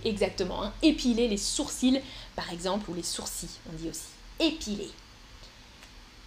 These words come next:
Et est-ce que vous vous souvenez de l'autre adjectif que j'ai utilisé, un adjectif familier, hein, euh,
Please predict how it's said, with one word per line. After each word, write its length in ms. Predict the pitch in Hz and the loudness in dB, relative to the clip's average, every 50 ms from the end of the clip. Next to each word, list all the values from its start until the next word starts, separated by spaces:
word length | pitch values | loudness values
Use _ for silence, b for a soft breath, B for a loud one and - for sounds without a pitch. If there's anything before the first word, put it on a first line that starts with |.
| - - - | -8 0 2
Et 200 | 330 330 320 - - 330 | 4 4 4 4 6 6
est-ce 180 | 330 320 - | 6 6 4
que 80 | - 233 | -2 -4
vous 180 | 202 190 196 | -4 -6 -6
vous 100 | 190 180 | -8 -6
souvenez 460 | - - - - 339 330 262 262 262 226 | -4 -2 4 4 6 6 6 4 2 2
de 100 | 185 180 | 2 0
l'autre 460 | 185 208 311 392 403 392 - - - - | 4 6 8 8 8 6 2 -2 2 6
adjectif 600 | 320 311 214 214 214 208 - - - 381 370 - | 6 6 6 4 2 0 2 4 4 4 4 4
que 100 | - 226 | 0 -2
j'ai 160 | 190 180 196 302 | 0 0 2 0
utilisé, 500 | 320 - 277 247 208 196 180 185 285 285 | 2 2 2 2 2 0 0 0 0 2
un 140 | 240 214 | 4 4
adjectif 560 | 208 202 202 233 233 226 - 311 302 294 - - - - | 4 4 4 2 0 2 2 0 0 0 -2 -6 -12 -14
familier, 840 | - - - 302 285 294 262 247 220 202 202 202 202 269 285 269 214 | -10 2 6 8 8 8 8 6 4 4 4 6 8 8 8 8 6
hein, 220 | 185 190 208 262 B B B B B B - - | 6 4 0 -2 B B B B B B -4 -2
euh, 220 | 175 170 165 170 | 0 0 0 0